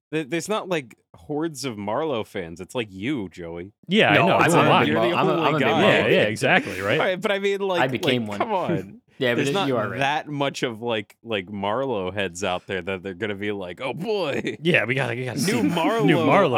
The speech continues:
Speaker 2: right?
Speaker 1: I P content.
Speaker 2: Yeah, exactly, right?
Speaker 3: Yeah,
Speaker 2: <laughs> Like, you
Speaker 3: yeah,
Speaker 2: might as well just make
Speaker 3: exactly.
Speaker 2: a, a new detective, right? Like, what, what are you doing? Like,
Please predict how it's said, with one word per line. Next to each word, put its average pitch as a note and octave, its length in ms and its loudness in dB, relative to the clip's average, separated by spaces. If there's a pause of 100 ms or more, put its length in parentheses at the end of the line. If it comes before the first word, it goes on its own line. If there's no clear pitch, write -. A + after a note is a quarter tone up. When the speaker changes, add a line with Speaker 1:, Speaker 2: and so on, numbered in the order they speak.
(120)
Speaker 2:
right? - 40 -2
Speaker 1:
I D3+ 60 -2
P G3+ 280 -2
content. A2+ 360 -2
Speaker 2:
Yeah, G#3+ 180 6
exactly, F3 600 4
right? C3+ 120 2
Speaker 3:
Yeah, F#3 260 4
Speaker 2:
<laughs> - 20 2
Like, F3 120 4
you F#3 60 2
Speaker 3:
yeah, E3+ 80 2
Speaker 2:
might F#3 100 4
as G3 120 0
well F#3+ 60 2
just G#2+ 220 0
make D#3 160 -2
Speaker 3:
exactly. B2+ 300 -4 (100)
Speaker 2:
a, B2+ 60 -4
a B2 40 0
new C3 220 -4
detective, B2+ 720 -8
right? A#2+ 160 -10
Like, A2 100 -12
what, A#2+ 140 -16
what C#3+ 100 -10
are D3 40 -8
you D3+ 80 -8
doing? B2 320 -6
Like, G#2 180 -8